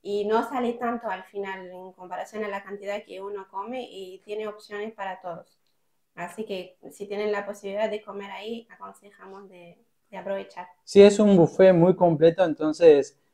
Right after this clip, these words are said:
Speaker 2: nada, si ustedes quieren, pueden hacer todo el paseo, por eso decimos, vayan con mucho tiempo para poder disfrutar de todo. Y bueno,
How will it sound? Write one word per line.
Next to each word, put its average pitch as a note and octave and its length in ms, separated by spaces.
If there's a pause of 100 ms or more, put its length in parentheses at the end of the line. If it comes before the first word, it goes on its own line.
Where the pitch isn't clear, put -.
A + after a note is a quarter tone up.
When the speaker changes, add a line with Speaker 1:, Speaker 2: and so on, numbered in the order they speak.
(120)
Speaker 2:
nada, C#3+ 300
si - 120
ustedes F3+ 380
quieren, G3 460
pueden E3 680 (160)
hacer E3 320
todo G#3+ 220
el A3 100
paseo, F#3 400
por E3+ 120
eso D#3+ 140
decimos, D#3+ 420
vayan F3 400
con D#3 100
mucho E3 260
tiempo E3+ 600 (320)
para C#3+ 200
poder D3+ 320
disfrutar D#3 680 (100)
de D#3 100
todo. D3+ 340 (760)
Y D#3+ 80
bueno, E3 320